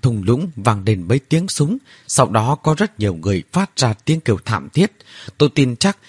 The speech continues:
những tiếng kêu này đều xuất phát từ đám lính kia, vì lúc này những người dân trong thôn Mạc Gia đã không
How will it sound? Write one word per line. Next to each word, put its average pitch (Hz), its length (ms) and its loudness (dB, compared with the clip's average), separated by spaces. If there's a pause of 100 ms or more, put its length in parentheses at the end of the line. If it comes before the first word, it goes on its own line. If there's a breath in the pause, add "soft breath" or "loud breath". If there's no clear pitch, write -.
những 151 140 -2
tiếng 175 160 0
kêu 180 220 2
này 104 360 0
đều 107 260 0
xuất - 300 -4
phát - 260 -4
từ 113 100 2
đám 107 260 -6
lính 160 160 2 (100)
kia, 160 200 4 (400 loud breath)
vì 123 160 4
lúc 175 220 -2
này 113 200 2 (200 loud breath)
những 160 160 0
người 135 140 4
dân 180 220 0 (100)
trong 180 180 -2
thôn 160 280 0
Mạc 104 280 -2
Gia 147 200 2 (240 loud breath)
đã 113 220 2
không 107 180 -2